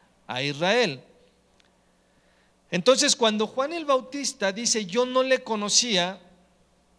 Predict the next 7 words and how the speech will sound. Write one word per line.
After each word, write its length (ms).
la 220
pregunta 420
sería, 580
¿cuál 300
era 220
el 120
parentesco 1120